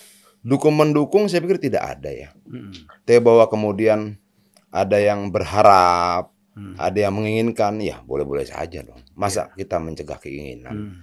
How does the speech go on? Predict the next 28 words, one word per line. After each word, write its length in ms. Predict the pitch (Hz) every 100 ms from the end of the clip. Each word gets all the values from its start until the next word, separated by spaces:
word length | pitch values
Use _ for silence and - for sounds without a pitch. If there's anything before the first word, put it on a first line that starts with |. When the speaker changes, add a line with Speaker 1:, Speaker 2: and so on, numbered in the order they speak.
| _ _ _
Speaker 1:
Tapi, 640 | 80 - 156 170 151 123
eh, 560 | - _ - 87 78 62 -
untuk 460 | 131 123 113 110
sampai 480 | 92 110 107 101 98
pada 560 | - 87 82 73 69 _ _ _ _ _
calon 380 | 113 117 113 101
presiden 400 | 101 98 92 92
definitif, 560 | 76 82 87 135 135 _
itu 180 | 92 98
seratus 300 | 90 82 73
persen 320 | 80 76 85
ketua 220 | 73 71
umum. 320 | 62 65 76 95 _ _ _ _
Speaker 2:
Ya. 320 | 113 87 _ _ _ _ _ _ _ _ _
Speaker 1:
Dan 160 | 98
itu 160 | 101 110
sudah 240 | 139 117
clear, 460 | - 87 113 139 147
Speaker 2:
<clears throat> 100 | 131
Speaker 1:
Mbak 240 | - 90
Puan 220 | 90 92 92
sampaikan 480 | 87 82 85 85
seperti 420 | 82 - - 87 117
itu, 300 | - 165 165
Sekjen 400 | 101 78 90 82
sampaikan 320 | 80 78 82
seperti 480 | 85 - - 90 98
itu. 400 | - 143 160